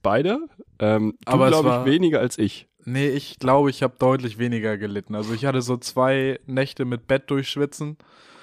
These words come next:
Speaker 2: und irgendwie ein
Speaker 1: Mm.
Speaker 2: bisschen Husten und ein bisschen Nasenschnupfen und sonst was und ordentlich schlapp sein. Ähm, einmal hatte ich das tatsächlich, ich weiß nicht, ob du das auch hattest,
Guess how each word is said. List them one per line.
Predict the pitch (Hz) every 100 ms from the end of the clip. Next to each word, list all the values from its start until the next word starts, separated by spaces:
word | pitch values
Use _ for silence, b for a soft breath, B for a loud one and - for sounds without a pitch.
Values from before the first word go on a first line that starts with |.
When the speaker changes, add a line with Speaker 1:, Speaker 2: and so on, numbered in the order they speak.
| B B B B
Speaker 2:
und | 123 120
irgendwie | 123 120 117 120
ein | 104 110 107 98
Speaker 1:
Mm. |
Speaker 2:
bisschen | 92 123 131 120
Husten | 131 151 - 139 143 143
und | 127 123 120
ein |
bisschen | - 123 120 123 123 127 127
Nasenschnupfen | 123 131 131 - 143 139 - 131
und | 123 120
sonst | 123 127 123
was | 120 123
und | 123
ordentlich | 123 123 123 -
schlapp | 131 127 -
sein. | 107 107 123 - b b b b b b b b b
Ähm, | 107 104 107 104 110 110 _ _
einmal | 123 151 196 175
hatte | 170
ich | 165
das | 165 151
tatsächlich, | 151 139 147 135 143 139 - b b
ich | -
weiß | 139 156
nicht, | -
ob | 131
du | -
das | 135 120
auch | 135 143
hattest, | 156 156 175 -